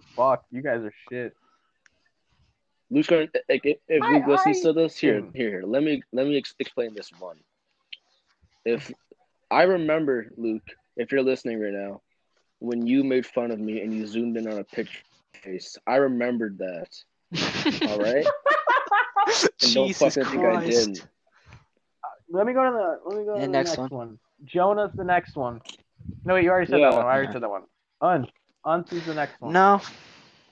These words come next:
Speaker 2: Wait, who?
Speaker 1: Unc is Welsh.
Speaker 2: Oh, hell
Speaker 1: Un-,
Speaker 2: no.
Speaker 1: Unc.
Speaker 3: Charlie.
Speaker 1: Charlie. We can't
Speaker 3: Oh,
Speaker 1: say that
Speaker 3: no.
Speaker 1: name.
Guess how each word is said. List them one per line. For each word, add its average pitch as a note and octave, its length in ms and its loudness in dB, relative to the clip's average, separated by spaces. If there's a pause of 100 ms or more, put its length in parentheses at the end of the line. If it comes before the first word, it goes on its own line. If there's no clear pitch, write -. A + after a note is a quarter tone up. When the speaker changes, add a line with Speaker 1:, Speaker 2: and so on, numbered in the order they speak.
(380)
Speaker 2:
Wait, A#2 140 0
who? D#3 240 2 (600)
Speaker 1:
Unc F3+ 280 -8
is D#3+ 160 -6
Welsh. D#3 280 0 (120)
Speaker 2:
Oh, C3+ 160 4
hell C#3 160 0
Speaker 1:
Un-, D3 80 0
Speaker 2:
no. G2+ 160 -4
Speaker 1:
Unc. C#3 160 -8
Speaker 3:
Charlie. B2 340 4
Speaker 1:
Charlie. B2 380 -8 (1120)
We D#3+ 80 -8
can't F#3+ 140 6
Speaker 3:
Oh, G#3+ 200 10
Speaker 1:
say A3+ 60 8
that A3+ 60 8
Speaker 3:
no. G3+ 140 2
Speaker 1:
name. A3 60 -6